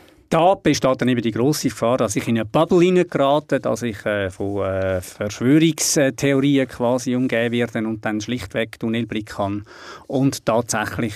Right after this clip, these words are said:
ähm, kann das dann dazu führen, eben, ähm, dass es ganz, ganz schlimmes, äh, ähm, ganz, ganz schlimme Schäden kann haben.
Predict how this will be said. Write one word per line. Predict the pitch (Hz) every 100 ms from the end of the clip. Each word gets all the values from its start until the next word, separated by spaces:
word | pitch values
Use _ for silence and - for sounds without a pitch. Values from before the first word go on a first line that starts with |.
| -
ähm, | 107 107 113
kann | - 139
das | 127 117
dann | 127 117
dazu | 113 - 120
führen, | 117 156 175 147
eben, | 139 139 131 - - - 170
ähm, | 123 120 117
dass | 110 113
es | 113 -
ganz, | 104 107 -
ganz | 107 107 104 -
schlimmes, | - 110 110 110 -
äh, | - 113 107 104 101 120
ähm, | 104 101 98 101 - -
ganz, | - 101
ganz | - 101
schlimme | - 95 98
Schäden | - 90
kann | - 90 92
haben. | 92